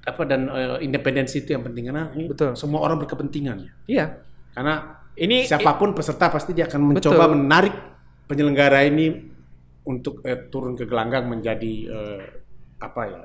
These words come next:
Speaker 1: kelompok mereka
Speaker 2: Iya.
Speaker 1: kan gitu, untuk
Speaker 2: Ini
Speaker 1: menjadi
Speaker 2: institusi yang nanti akan menghasilkan presiden loh, Bang. Anggota D P R, anggota D P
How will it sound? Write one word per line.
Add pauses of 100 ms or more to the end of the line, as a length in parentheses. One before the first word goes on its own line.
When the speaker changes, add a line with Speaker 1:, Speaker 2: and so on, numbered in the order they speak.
(120)
Speaker 1:
kelompok
mereka
Speaker 2:
Iya.
Speaker 1:
kan
gitu,
untuk
Speaker 2:
Ini
Speaker 1:
menjadi
Speaker 2:
institusi
yang
nanti
akan
menghasilkan (480)
presiden
loh,
Bang. (400)
Anggota
D
P
R,
anggota
D
P